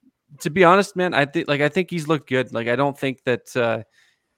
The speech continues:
I think he's looked calm and composed for the most part. He's let in a couple of shaky goals that he probably would have wanted back, just, like, should be routine shots from, like, the hash marks kind of thing, or routine saves. But, uh,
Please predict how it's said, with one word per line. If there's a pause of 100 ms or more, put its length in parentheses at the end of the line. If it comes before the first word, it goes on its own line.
(200)
I
think
he's
looked
calm
and
composed
for
the
most
part.
He's
let
in
a
couple
of
shaky
goals
that (100)
he
probably
would
have
wanted
back,
just,
like, (580)
should
be
routine
shots
from,
like,
the
hash
marks
kind
of
thing, (320)
or
routine
saves.
But,
uh,